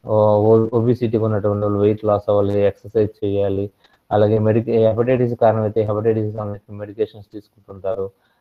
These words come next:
అలాగే వేరే ఏ సిమ్టమ్ అయితే సిమ్టమ్స్ సంబంధించినటువంటి మెడికేషన్స్ తీసుకుంటుండాలి. ఇవేమీ ప్రాపర్‌గా పని చేయట్లేదు అనుకున్నప్పుడు చివరిగా మనకి ఏం చేయాలంటే లివర్‌ని ట్రాన్స్‌ప్లాంటేషన్ సర్జరీకి వెళ్ళవలసి ఉంటుంది. లివర్‌ని ఎక్స్‌చేంజ్ చేసుకోవాల్సిన అవసరం ఉంటుంది.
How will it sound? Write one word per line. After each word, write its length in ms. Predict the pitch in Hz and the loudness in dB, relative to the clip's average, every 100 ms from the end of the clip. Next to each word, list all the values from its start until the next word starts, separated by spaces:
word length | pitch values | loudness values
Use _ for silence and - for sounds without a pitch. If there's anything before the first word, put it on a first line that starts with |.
| _ - | _ -4
అలాగే 160 | 113 | -2
వేరే 360 | 107 120 135 135 | 0 2 2 2
ఏ 160 | 120 131 | 2 2
సిమ్టమ్ 420 | - 139 127 127 | 2 -2 0 0
అయితే 380 | 110 110 104 104 | 0 0 -2 -2
సిమ్టమ్స్ 440 | - 107 101 104 | -6 -8 -8 -10
సంబంధించినటువంటి 540 | 110 104 101 104 101 101 | -8 -8 -8 -10 -10 -6
మెడికేషన్స్ 560 | 101 101 107 - 98 - | -6 -4 -4 -6 -16 -14
తీసుకుంటుండాలి. 760 | 101 - 104 98 95 95 98 - _ _ _ | -14 -14 -18 -16 -10 -8 -8 -12 _ _ _
ఇవేమీ 480 | 107 117 131 139 143 | -2 2 2 2 0
ప్రాపర్‌గా 480 | 127 120 113 117 120 | 2 2 2 2 0
పని 340 | 117 110 107 | 0 -2 0
చేయట్లేదు 360 | 113 110 107 104 | 0 0 0 -2
అనుకున్నప్పుడు 520 | 101 104 104 107 123 | -6 -8 -8 -8 -8
చివరిగా 440 | 107 104 104 101 | -4 -2 -2 -2
మనకి 280 | 104 101 101 | -4 -6 -6
ఏం 100 | 101 | -8
చేయాలంటే 480 | 101 98 98 127 123 _ _ _ - | -6 -8 -6 -4 -4 _ _ _ 0
లివర్‌ని 460 | 113 113 135 139 | 4 6 4 2
ట్రాన్స్‌ప్లాంటేషన్ 760 | 117 113 110 110 110 104 107 107 | 2 2 2 -2 -2 -4 -6 -6
సర్జరీకి 500 | 107 95 101 98 101 | -4 -4 -4 -8 -6
వెళ్ళవలసి 400 | 98 98 98 101 | -4 -4 -6 -8
ఉంటుంది. 400 | 95 98 98 95 _ _ _ 113 | -20 -18 -16 -16 _ _ _ 0
లివర్‌ని 360 | 110 117 113 | 2 2 2
ఎక్స్‌చేంజ్ 340 | 104 - 110 104 | -2 -2 -4 -2
చేసుకోవాల్సిన 480 | 98 - 95 - 101 | -4 -4 -8 -6 -6
అవసరం 320 | 98 - 101 | -6 -8 -10
ఉంటుంది. 420 | 95 98 98 | -8 -10 -10